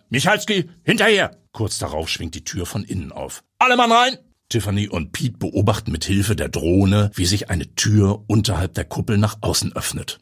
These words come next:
Polizisten stürmen aus dem Treppenhaus auf einen Balkon.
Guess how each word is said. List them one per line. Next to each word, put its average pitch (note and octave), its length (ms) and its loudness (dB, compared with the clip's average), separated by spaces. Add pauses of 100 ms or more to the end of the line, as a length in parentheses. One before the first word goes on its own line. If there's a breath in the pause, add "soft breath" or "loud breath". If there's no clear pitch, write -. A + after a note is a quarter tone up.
(120)
Polizisten - 600 0
stürmen G2 400 4
aus - 160 -4
dem D#2+ 160 -4
Treppenhaus G2 600 -2
auf - 200 -4
einen F2+ 180 0
Balkon. G#2 460 -2